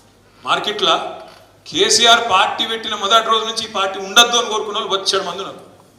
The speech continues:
ఒక్కడు కాదు, మనం ఉండద్దు, ఉంటే నడవది, వాళ్ళ కథలు, వాళ్ళకి ఇరికే. అట్లా కోరుకున్నోళ్ళు, మనం పోవాలని కోరుకున్నోళ్ళు, మన పార్టీ నాశనం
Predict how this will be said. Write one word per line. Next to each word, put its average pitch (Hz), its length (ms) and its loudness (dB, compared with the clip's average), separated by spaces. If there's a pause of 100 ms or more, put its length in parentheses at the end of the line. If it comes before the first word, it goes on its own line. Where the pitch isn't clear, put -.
(440)
ఒక్కడు 196 320 2
కాదు, 180 160 2 (600)
మనం 175 220 -4
ఉండద్దు, 180 340 2 (680)
ఉంటే 208 140 -2 (100)
నడవది, 185 300 0 (100)
వాళ్ళ 165 120 2 (100)
కథలు, 180 300 -2 (200)
వాళ్ళకి 165 240 -6
ఇరికే. 160 200 -8 (760)
అట్లా 196 140 -4 (180)
కోరుకున్నోళ్ళు, 226 640 -2 (520)
మనం 185 160 -4 (140)
పోవాలని 220 440 4
కోరుకున్నోళ్ళు, 214 500 -4 (180)
మన 180 100 -8 (100)
పార్టీ 190 220 2 (100)
నాశనం 202 340 0